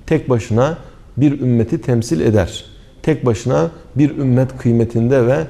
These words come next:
değerinde olur. İbrahim Aleyhisselam böyle. Günümüzde de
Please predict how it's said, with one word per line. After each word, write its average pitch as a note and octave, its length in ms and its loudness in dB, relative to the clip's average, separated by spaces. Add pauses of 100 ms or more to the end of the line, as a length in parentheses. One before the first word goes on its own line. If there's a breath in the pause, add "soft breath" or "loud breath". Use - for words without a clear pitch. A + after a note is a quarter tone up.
(280 loud breath)
değerinde A2+ 640 4 (140)
olur. F2 340 -6 (360 loud breath)
İbrahim C3+ 340 4
Aleyhisselam A#2+ 540 2 (320)
böyle. F2+ 300 4 (720 soft breath)
Günümüzde F3+ 540 4
de D3+ 220 2